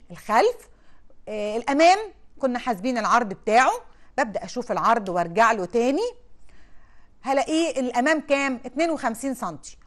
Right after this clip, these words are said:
والخلف كان تمانية وأربعين. هبدأ ان انا اقيس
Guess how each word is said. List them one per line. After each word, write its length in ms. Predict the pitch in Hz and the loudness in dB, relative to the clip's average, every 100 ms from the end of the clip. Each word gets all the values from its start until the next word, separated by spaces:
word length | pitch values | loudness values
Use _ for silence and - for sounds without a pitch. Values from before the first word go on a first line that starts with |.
| - | -2
والخلف 520 | 262 254 285 381 285 | -2 0 0 0 -2
كان 240 | 254 240 | -6 -4
تمانية 500 | 233 226 233 233 226 - - _ | -4 -4 -4 -4 -8 -12 -20 _
وأربعين. 540 | 226 226 160 139 135 123 - - | -2 0 -2 -10 -14 -16 -20 0
هبدأ 280 | 254 208 196 | 2 2 -4
ان 120 | 214 | -4
انا 200 | 226 190 | -2 -2
اقيس 460 | 240 262 381 - | 0 2 2 0